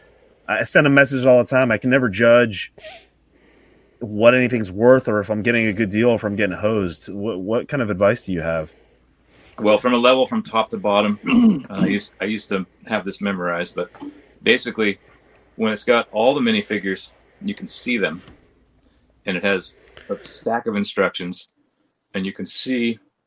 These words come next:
Speaker 2: through the brick, and you can see there is no Mega Block or there's no crayons, there's no, there's no, uh, half-eaten Dum Dums, there's no G I Joe legs, there's no pennies. If you can get through all that and you can take a look at some of the photos and go, "Okay,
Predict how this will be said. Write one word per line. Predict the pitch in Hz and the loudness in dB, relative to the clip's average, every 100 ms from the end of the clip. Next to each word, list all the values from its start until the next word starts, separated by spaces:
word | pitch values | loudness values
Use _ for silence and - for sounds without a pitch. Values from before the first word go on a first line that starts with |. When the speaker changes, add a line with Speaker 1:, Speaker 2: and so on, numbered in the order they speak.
| _ _ _ _ _ | _ _ _ _ _
Speaker 2:
through | 139 151 | -2 -2
the | 107 | 0
brick, | 113 110 107 | 0 0 0
and | 98 | -6
you | 95 | -8
can | 101 | -6
see | - 123 120 | -6 -2 0
there | 110 | 0
is | 104 | 0
no | 104 101 95 | 0 0 0
Mega | 95 98 101 101 | -2 -4 -2 -4
Block | 101 98 98 - | -2 -2 -2 -4
or | 90 | -6
there's | 92 90 | -6 -6
no | 95 90 | -6 -8
crayons, | - - 98 98 95 95 92 | -8 -2 0 0 -2 -6 -8
there's | 95 90 | -10 -6
no, | 101 90 _ _ _ _ | -6 -6 _ _ _ _
there's | - 104 110 | -4 -4 0
no, | 104 92 92 _ _ _ _ - | 0 0 -4 _ _ _ _ -6
uh, | 104 92 80 76 _ _ _ _ _ _ | 0 0 -2 -6 _ _ _ _ _ _
half-eaten | - 123 - 120 101 | -4 -2 -2 -2 -2
Dum | 110 113 113 | 0 2 2
Dums, | 107 101 104 - | 2 0 -4 -8
there's | 95 107 107 | -6 -4 -2
no | 113 101 - _ _ _ _ _ 104 | 0 0 -4 _ _ _ _ _ -10
G | 98 123 | 0 2
I | 113 | 2
Joe | 117 113 | 2 0
legs, | 107 107 95 | 0 -2 -2
there's | 98 95 | -6 -2
no | 104 | -4
pennies. | - 120 104 104 101 - _ _ _ _ _ _ _ _ _ - | -2 0 0 0 -2 -8 _ _ _ _ _ _ _ _ _ -16
If | - | -2
you | 139 | -2
can | 131 110 | -2 -2
get | 120 - | -2 -2
through | 139 120 | 0 2
all | 117 | 4
that | 110 107 | 2 2
and | 110 | 0
you | 117 | -2
can | 104 | -6
take | 127 123 | -6 -2
a | |
look | 110 113 113 | 0 0 0
at | |
some | - 110 | -4 -2
of | 104 | -2
the | |
photos | - 107 104 | -2 -2 -2
and | 95 | -2
go, | 95 | 0
"Okay, | 110 - - | 2 0 -2